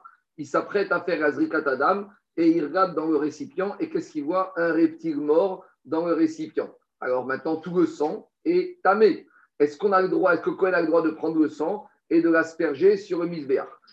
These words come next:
Qu'est-ce qu'elle dit, la Braïta ? Ça va dépendre. Qu'est-ce qu'elle dit, la Braïta ? Dam shenitma, si maintenant on a du sang du korban qui est devenu impur, Uzrako, et le Cohen, malgré tout, il a aspergé ce sang impur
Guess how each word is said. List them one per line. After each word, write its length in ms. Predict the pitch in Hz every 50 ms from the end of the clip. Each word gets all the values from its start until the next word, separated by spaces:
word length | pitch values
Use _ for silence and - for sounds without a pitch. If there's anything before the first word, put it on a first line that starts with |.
| _ _ _
Qu'est-ce 160 | - 185 180
qu'elle 180 | - 196 196 180
dit, 80 | 175 190
la 80 | 165 -
Braïta ? 380 | 143 147 139 131 - 90 - -
Ça 180 | - - 180
va 140 | 185 190 185
dépendre. 420 | 180 170 - - - - - _ _ - _ _ _ _ _ -
Qu'est-ce 180 | 190 190 -
qu'elle 120 | 185 185 175
dit, 60 | 170
la 120 | 147 139
Braïta ? 220 | 139 - - - -
Dam 180 | 185 214 254 233
shenitma, 580 | 170 160 160 160 160 147 - 131 143 143 143 139
si 220 | - - - 226
maintenant 320 | 233 196 170 - 151 147 147
on 60 | 139
a 80 | 139 135
du 160 | 135 147 131
sang 180 | - - 151
du 100 | 151 143
korban 280 | - 143 147 151 151 143
qui 120 | - 147
est 60 | 143 131
devenu 280 | 127 143 160 165 - -
impur, 280 | 147 - - - - - _ _ _ _ _ _ _ _ -
Uzrako, 720 | 208 208 180 165 190 180 185 180 170 - - 131 - - - _ _ _ -
et 80 | 160 185
le 140 | - 214
Cohen, 420 | - 139 180 196 202 226 233 220 202
malgré 440 | 196 208 214 214 185 180 185 165 -
tout, 180 | 190 226 226 - -
il 180 | 175 160 156
a 80 | 170 170
aspergé 560 | 165 - - - 185 175 160 135 143 160 139
ce 160 | - - 147
sang 360 | 135 - - 156 135 - - _
impur 500 | 139 147 147 - - 190 214 254 240 196